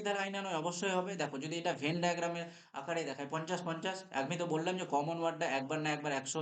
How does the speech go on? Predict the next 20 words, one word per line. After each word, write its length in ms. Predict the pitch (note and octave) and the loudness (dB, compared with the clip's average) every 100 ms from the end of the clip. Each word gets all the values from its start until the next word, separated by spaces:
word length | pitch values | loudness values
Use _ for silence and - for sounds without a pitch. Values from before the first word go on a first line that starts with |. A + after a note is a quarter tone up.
| D3+ | 0
থাকলেই 300 | B2+ D3 D#3+ D3 | 0 2 2 2
হয়ে 120 | D3 | 2
যাবে, 140 | D3+ F3 - - - | 2 0 -2 -14 -8
এই 60 | C3+ | -8
দুটোর 220 | D3 D3+ D3+ | -4 -4 -4
সম্পর্ক, 300 | C#3+ D3+ D3 D#3 | -4 -2 -2 -2
তাহলে 140 | C3 C3 | 0 0
এই 40 | |
দুটোর 200 | C#3 D3 D3 | 2 0 0
সাথেও 180 | C#3+ D3+ | -2 -2
সম্পর্ক 280 | C#3+ D3 D3 D3+ | -2 -2 0 2
আছে। 140 | D3+ D#3 D3+ - _ B2+ | 2 -2 -6 -16 _ -6
আর 60 | B2+ C3+ | -4 -2
নয় 180 | D#3+ D#3+ | -2 -2
বলেছে, 280 | D#3 D3+ F3 F3+ - - - | -2 -2 -4 -10 -16 -20 -10
তাও 140 | B2+ D3 D#3 | -8 -6 -8
ঠিক 120 | D#3 D#3 | -4 -4
আছে, 140 | D#3+ E3+ | -4 -4
ঠিক 100 | G#3 | 0
আছে? 100 | G#3 | 0